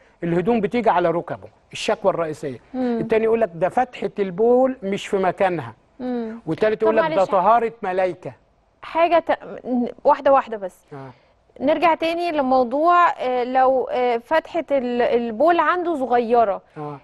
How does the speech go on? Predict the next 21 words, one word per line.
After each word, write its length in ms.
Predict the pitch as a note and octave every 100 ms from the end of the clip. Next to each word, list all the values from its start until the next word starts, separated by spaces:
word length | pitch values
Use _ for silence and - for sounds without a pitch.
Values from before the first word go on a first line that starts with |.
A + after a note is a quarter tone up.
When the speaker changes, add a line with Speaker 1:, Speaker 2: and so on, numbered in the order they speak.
| -
Speaker 2:
دي 340 | A3+ D#4 F#4 F4+ - _
يعني 260 | C4+ B3+ C4
أنا 80 | F5+
عمالة 280 | F4+ G4 A4
أفكر، 560 | F4+ F#4 G4+ G#4 F4 -
آه، 280 | C4 B3+ A#3+
فعلا 520 | D#4+ F#4 F#4+ F#4+ -
هي 100 | C#4
الأم 320 | C4+ D#4+ F4
بس 120 | E4+ E4+
هتكتشف 400 | C4+ D#4 D#4 C#4+
ده، 460 | A3+ C#4+ F4 -
لأن 440 | C4 B3+ C#4 E4+ E4+
الدكتور 640 | B3 B3+ - C#4 D#4 F4
الأطفال، 800 | C#4+ A#3+ - - C4 D4+ D#4+ -
آه، 140 | B3+
مش 400 | A3 A#3 B3+ A3
بيفضل 480 | G#3+ B3+ E4 D4 D#4
قاعد 260 | C#4 D4+ C4+
مستني 460 | C4+ - C#4 D4+
لغاية 320 | D#4 C#4 D4